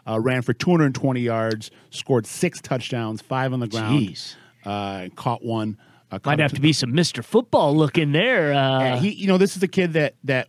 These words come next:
Speaker 1: uh, was in the shadows last year, ran for a thousand yards as the second option. Um, this year, he's,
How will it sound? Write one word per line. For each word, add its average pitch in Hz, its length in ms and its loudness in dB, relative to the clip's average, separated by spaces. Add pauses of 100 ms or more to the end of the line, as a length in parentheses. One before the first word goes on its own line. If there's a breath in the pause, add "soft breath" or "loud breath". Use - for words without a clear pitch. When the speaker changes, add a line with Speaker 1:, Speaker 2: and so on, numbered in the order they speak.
(100)
Speaker 1:
uh, 113 440 -2
was 143 160 4
in 151 80 4
the 131 60 2
shadows 143 420 2
last 135 320 -2
year, 135 140 6
ran 135 260 0
for 170 80 0
a 143 60 2
thousand 139 400 0
yards 131 400 2
as 120 340 -4
the 110 100 -6
second 147 400 -4
option. 101 540 -6 (480 soft breath)
Um, 110 240 -4
this 131 220 -2
year, 131 140 4
he's, 120 180 0